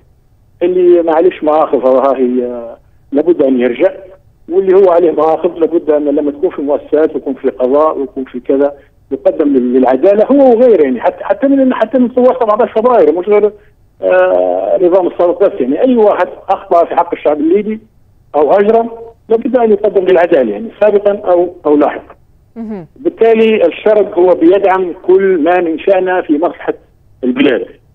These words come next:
Speaker 1: ومصلحة العباد، هذا هاي بالتأكيد. وفي مبادرات كثيرة من الشرق، وبندعم أي مبادرة في الجنوب وإلا في الغرب هي لمصلحة الوطن وهي للمصالحة ولرأب الصدع ولإيقاف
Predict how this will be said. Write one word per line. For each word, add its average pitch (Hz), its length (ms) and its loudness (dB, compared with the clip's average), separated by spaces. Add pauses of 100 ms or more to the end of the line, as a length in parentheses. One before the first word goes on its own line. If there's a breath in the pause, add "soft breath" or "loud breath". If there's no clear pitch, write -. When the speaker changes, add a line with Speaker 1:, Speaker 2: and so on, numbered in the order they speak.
(160)
Speaker 1:
ومصلحة 139 440 -4 (100)
العباد، 120 400 -2 (680)
هذا 139 140 2
هاي 139 240 2
بالتأكيد. 165 640 -6
وفي 202 160 -6
مبادرات 180 560 2
كثيرة 151 280 2
من 120 140 -4
الشرق، 151 320 -2 (960)
وبندعم 190 800 0
أي 247 160 0
مبادرة 160 760 0
في 175 60 0
الجنوب 175 440 2 (120)
وإلا 165 280 2
في - 60 -10
الغرب 190 380 0 (600)
هي 175 380 2
لمصلحة 143 520 -2
الوطن 175 400 0 (240)
وهي 143 180 2
للمصالحة 160 840 0
ولرأب 139 460 0
الصدع 180 400 -2 (720)
ولإيقاف 151 640 0